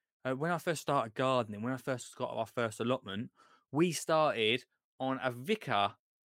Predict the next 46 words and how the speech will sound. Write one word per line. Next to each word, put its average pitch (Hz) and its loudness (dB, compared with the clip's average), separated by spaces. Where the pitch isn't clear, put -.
a 123 2
vicar's 160 -2
allotment. 107 -2
He 135 0
gave 147 2
half 135 2
of 113 -2
it 113 2
to 113 0
us. - 0
I, 107 -10
uh, 117 -4
he 139 -6
didn't 110 -4
really 98 -4
do 110 0
much 104 -6
for - -16
the 101 0
other 98 0
half. 104 -8
I - -4
don't 113 -2
know 101 -4
what 98 -2
he 92 -10
was - -12
really - -10
doing. 107 -8
And 127 -2
so 139 4
pallets, - -4
and 135 -8
if 156 -8
you've 160 -4
seen 202 -8
my 120 -4
garden, 117 -4
you'll 123 0
know 151 -4
that 101 -6
I 139 -8
am 113 -8
a 107 -8
big, 139 -6
big, - -10